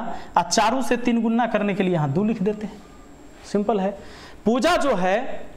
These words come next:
पूजा जो है समय लेती है, ये टाइम लेती है, टाइम, टाइम लेती है काम करने के लिए। कैसे जानते हैं? कि चारों से दु-, चारों से तिगुना और बानों से दुगुना। सही है, कोई दिक्कत नहीं।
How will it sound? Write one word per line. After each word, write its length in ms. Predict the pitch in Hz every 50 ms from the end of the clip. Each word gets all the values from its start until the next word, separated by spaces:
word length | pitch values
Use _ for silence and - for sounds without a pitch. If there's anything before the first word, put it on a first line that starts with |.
| - -
पूजा 260 | 214 226 214 269 277
जो 120 | 254 254 233
है 100 | 233 240
समय 340 | 226 - 240 226 226 240 233
लेती 300 | 220 196 175 - 175 160
है, 220 | 143 156 156 185 233 - - - - - - -
ये 60 | 180 175 180
टाइम 280 | 185 214 202 208 220 208
लेती 280 | 202 180 160 - 165 156
है, 120 | 151 151
टाइम, 400 | 151 151 175 160 147 151 190 240 247 - - - - - - - - - - - - - - -
टाइम 240 | - 196 196 226 240
लेती 240 | 233 226 214 226 220
है 100 | 208 208
काम 220 | 208 208 202 208
करने 280 | 202 208 196 196 202 190
के 80 | - 202
लिए। 120 | 208 202
कैसे 260 | 190 202 202 190 208 208
जानते 300 | 196 214 220 226 - 226
हैं? 120 | 156 123 127 - - - - - - - - - - - - - - - - - - - - - - - - - - -
कि 180 | 226 247 254
चारों 480 | 247 247 254 - 247 233 240 262 294 294
से 160 | 277 - 247
दु-, 420 | 175 160 208 226 214 - - 196
चारों 400 | 190 - - - 220 220 240 269
से 140 | 254 - 247 233
तिगुना 400 | - 240 220 190 220 233 254 294 330 - - - - - - - - 165
और 60 | 160
बानों 340 | 147 147 180 185 196 208 220
से 160 | 202 - 254 277
दुगुना। 600 | - 147 131 127 165 170 143 160 139 127 113 127 - -
सही 260 | - - 233 269 269 208
है, 140 | 180 170 - - - - - -
कोई 100 | 202 202
दिक्कत 280 | 220 226 220 196 170
नहीं। 140 | 180 175 180